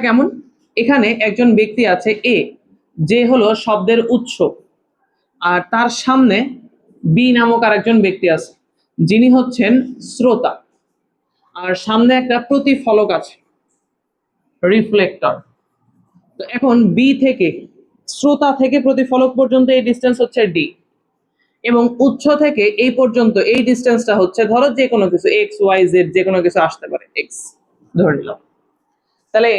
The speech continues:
এ হচ্ছে শব্দের উৎস, এ শব্দ উৎপন্ন করবে, বি সেটা শুনতে চাবে, তার প্রতিধ্বনি শুনতে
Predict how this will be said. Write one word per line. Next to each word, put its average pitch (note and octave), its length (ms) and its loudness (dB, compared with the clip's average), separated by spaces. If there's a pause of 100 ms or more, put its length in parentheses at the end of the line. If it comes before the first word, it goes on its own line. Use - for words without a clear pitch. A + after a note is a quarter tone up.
(440)
এ C#4+ 40 2 (120)
হচ্ছে C#4 240 2 (100)
শব্দের C4 360 2
উৎস, - 140 -6 (240)
এ - 20 2 (160)
শব্দ B3 180 0 (100)
উৎপন্ন C4+ 320 0 (120)
করবে, C4+ 220 2 (160)
বি B3+ 100 4 (160)
সেটা A#3+ 200 0 (120)
শুনতে C4 340 2
চাবে, F3+ 220 0
তার A3 160 -4
প্রতিধ্বনি A#3 500 0
শুনতে F#3 180 0